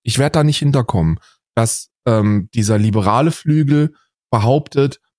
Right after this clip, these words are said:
im Kapitalismus ist jede Art der Lohnarbeit ebenfalls ausbeuterisch. Und where's the difference, ob ich jetzt, ähm, Kurfürstenstraße stehe oder bei Edeka an der Kasse bin?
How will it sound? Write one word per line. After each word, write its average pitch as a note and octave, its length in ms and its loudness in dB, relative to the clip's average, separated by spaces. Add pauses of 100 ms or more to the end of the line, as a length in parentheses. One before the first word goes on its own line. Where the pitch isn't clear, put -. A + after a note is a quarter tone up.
(120)
im B2 160 0
Kapitalismus D3+ 1000 -2
ist - 400 -4
jede A#2 920 0 (200)
Art A#2 340 -2
der G#2+ 100 0
Lohnarbeit G#2+ 880 0
ebenfalls C3+ 760 0
ausbeuterisch. F#2+ 840 0 (400)
Und B2 520 -2
where's B2 400 0
the A#2+ 120 -2
difference, C3 720 0
ob B2+ 180 -2
ich C3 140 -4
jetzt, - 420 -4
ähm, A#2 320 0
Kurfürstenstraße A2+ 960 -2
stehe A2 460 0 (380)
oder C#3 240 2
bei A#2+ 160 0
Edeka C3+ 340 0
an A#2 80 0
der A2 80 0
Kasse A2+ 300 -2
bin? - 300 -4